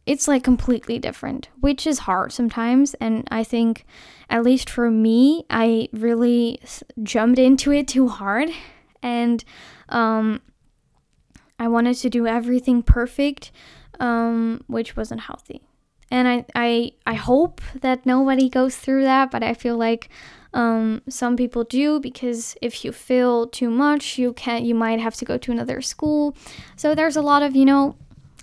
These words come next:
stress behind it. And I think that that's not only, you know, here,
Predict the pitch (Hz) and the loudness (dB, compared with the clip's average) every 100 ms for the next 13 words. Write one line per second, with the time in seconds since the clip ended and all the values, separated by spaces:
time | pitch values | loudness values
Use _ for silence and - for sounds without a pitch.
0 | - - - - - 226 240 - - 285 | -14 -6 -2 -2 -4 -8 -6 -4 -4 -8
1 | - - - - 254 247 240 240 233 233 | -16 -20 -18 0 2 4 2 0 0 -2
2 | - 240 233 226 226 _ - 226 233 - | 0 0 0 -2 -4 _ -6 -2 -2 0
3 | 247 233 226 214 240 247 240 233 240 220 | -2 0 -2 0 2 2 2 0 -4 -2
4 | 208 214 240 - 214 220 311 427 | -2 -2 -2 0 0 2 0 -2